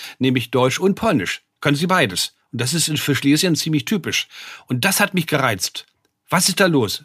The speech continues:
Was ist das für eine Sprache? Und dann fand ich auch, Eva, dieses Kyrillisch im Russischen. Was ist das? Ich hatte ein Buch von Fritz Walter.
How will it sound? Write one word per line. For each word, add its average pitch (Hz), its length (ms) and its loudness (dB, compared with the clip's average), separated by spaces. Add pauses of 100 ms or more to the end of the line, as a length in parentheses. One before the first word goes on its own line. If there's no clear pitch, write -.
(140)
Was 151 100 2
ist 170 80 -2
das 202 100 2
für 196 60 2
eine 196 100 2
Sprache? 113 500 0 (380)
Und 123 180 -2
dann 131 180 2
fand 120 280 -2
ich - 140 -8
auch, 110 320 -4 (240)
Eva, 110 300 -4
dieses 107 320 -6 (120)
Kyrillisch 131 560 2
im 113 120 -2
Russischen. 107 580 -2 (440)
Was 139 160 0
ist 196 160 2
das? 98 120 -2
Ich - 100 0
hatte 202 160 0
ein 147 180 4
Buch 214 180 -2
von 165 200 0
Fritz 156 320 -2
Walter. 139 360 2